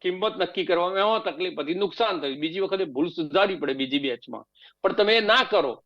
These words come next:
અને એને પ્રેક્ટિસ ચાલુ રાખો તો એનું રાજનીતિક નુકસાન તમારે ભોગવવું પડે. બીજી વસ્તુ એ છે કે ભારતીય જનતા પાર્ટી બે જણથી ચાલતી હોય,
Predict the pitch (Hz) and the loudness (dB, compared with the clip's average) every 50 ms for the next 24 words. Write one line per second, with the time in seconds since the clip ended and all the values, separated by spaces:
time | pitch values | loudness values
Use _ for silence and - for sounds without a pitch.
0 | _ _ - 170 220 - - 247 220 226 247 254 254 226 - - 202 180 - - | _ _ -10 -8 -8 -2 0 2 2 4 4 4 2 2 0 0 -2 -2 0 -2
1 | 214 185 - - 220 196 202 208 202 185 160 151 - 165 160 175 185 185 190 175 | -2 -2 0 2 2 2 4 2 2 2 0 0 -2 -4 -4 -2 0 2 2 2
2 | 165 170 160 165 165 151 - 180 160 165 151 123 - - 151 143 135 139 127 123 | 2 2 0 -2 -4 -2 -2 -2 -2 -4 -6 -6 -4 -2 -2 -2 -2 -4 -6 -6
3 | 127 143 151 143 - 113 104 107 131 135 139 135 - 151 160 - - - _ _ | -6 -6 -8 -8 -10 -10 -4 0 2 2 2 2 2 2 2 2 0 -2 _ _
4 | _ _ _ - 151 165 160 208 214 208 190 - - 202 185 175 160 135 165 190 | _ _ _ 0 0 2 2 4 4 4 4 2 2 4 4 4 4 2 0 -2
5 | - - - 180 170 170 - - 131 127 - - - 175 165 180 175 165 - 175 | -2 -4 -4 -4 -4 -4 -2 -2 -2 -2 0 2 4 4 4 4 2 2 2 2
6 | 160 156 185 165 156 - 196 175 160 147 135 139 151 156 151 165 160 151 143 175 | 2 2 2 0 0 2 2 2 2 2 2 2 2 2 2 0 -2 -2 -4 -8
7 | 175 175 180 160 160 160 - - 190 190 208 - | -6 -2 -2 -2 -2 -2 -4 -4 -2 -2 -2 -2